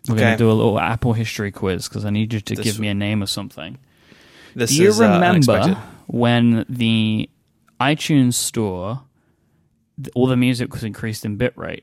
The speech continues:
Speaker 2: Mm-hmm.
Speaker 1: There was a program that Apple did where it allowed you to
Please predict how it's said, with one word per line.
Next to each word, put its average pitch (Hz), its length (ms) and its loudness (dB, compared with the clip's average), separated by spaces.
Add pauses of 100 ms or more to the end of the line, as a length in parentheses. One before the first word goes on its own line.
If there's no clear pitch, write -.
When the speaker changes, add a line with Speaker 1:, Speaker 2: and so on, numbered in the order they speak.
(1200)
Speaker 2:
Mm-hmm. 117 460 -2 (540)
Speaker 1:
There 131 120 4
was 131 160 4
a 135 80 2
program 123 1040 0
that 113 220 -2
Apple 107 320 -4
did 107 320 -2
where 110 240 0
it - 80 -4
allowed 120 520 -2
you 104 320 -2
to 104 680 -6